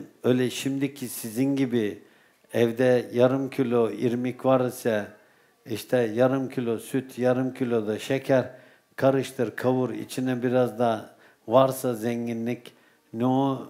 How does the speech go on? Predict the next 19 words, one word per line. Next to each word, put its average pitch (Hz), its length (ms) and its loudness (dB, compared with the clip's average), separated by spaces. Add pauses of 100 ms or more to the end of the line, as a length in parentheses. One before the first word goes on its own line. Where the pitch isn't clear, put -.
(120)
e, 113 80 -2 (1300)
çam, 135 420 0 (2000)
çam 143 260 2
fıstığı 151 500 -2
koy 123 220 0
içine, 113 480 -6
biraz 120 300 0
ondan 127 400 -4
kavur. 135 300 0 (520)
Üzerine 127 560 -2
tarçın 131 460 -2
at, 147 180 0 (560)
bir 120 160 -4
de 127 180 2
böyle 123 260 4
fındık, 127 440 -4
fıstık 127 400 -6
üzerine 120 560 -2
dök. 160 320 6